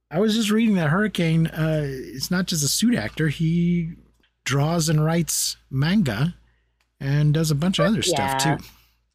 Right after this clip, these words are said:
Speaker 1: He's written some books and things, and he's been an actor outside of a suit, I think. But, uh, yeah, he's an artist and comic book writer, so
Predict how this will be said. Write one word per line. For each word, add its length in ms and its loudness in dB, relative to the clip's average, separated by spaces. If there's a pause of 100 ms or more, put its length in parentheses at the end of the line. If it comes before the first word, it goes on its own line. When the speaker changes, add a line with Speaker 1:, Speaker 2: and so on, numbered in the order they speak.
(140)
Speaker 1:
He's 140 -2
written 200 0
some 160 -2
books 260 -4
and 140 0
things, 420 0
and 160 -4
he's 240 -10 (320)
been 160 -8
an 80 -8
actor 480 -6
outside 460 -4
of 40 -6
a 60 -4
suit, 240 -4
I 80 -10
think. 420 -6 (520)
But, 280 -10
uh, 60 -4
yeah, 220 -2
he's 160 -2
an 80 0
artist 360 0
and 240 -4
comic 280 -4
book 180 -12
writer, 220 -8 (260)
so 240 -10